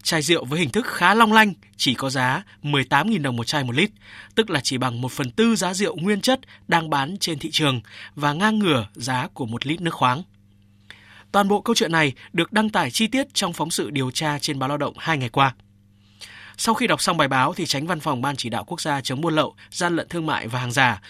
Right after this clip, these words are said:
mới chỉ đạo Cục trưởng Cục Quản lý Thị trường thành phố Hà Nội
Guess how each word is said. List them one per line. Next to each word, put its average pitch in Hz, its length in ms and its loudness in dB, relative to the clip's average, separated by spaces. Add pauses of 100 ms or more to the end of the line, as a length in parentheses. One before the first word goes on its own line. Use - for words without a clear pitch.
(180)
mới 156 240 -2
chỉ 208 160 2
đạo 135 220 0
Cục 131 200 -8
trưởng 123 260 0
Cục 127 160 -6
Quản 117 140 -6
lý 123 80 -6
Thị 165 140 -8
trường 127 280 -4
thành 120 180 -6
phố 156 140 -6
Hà 151 80 0
Nội 131 240 -2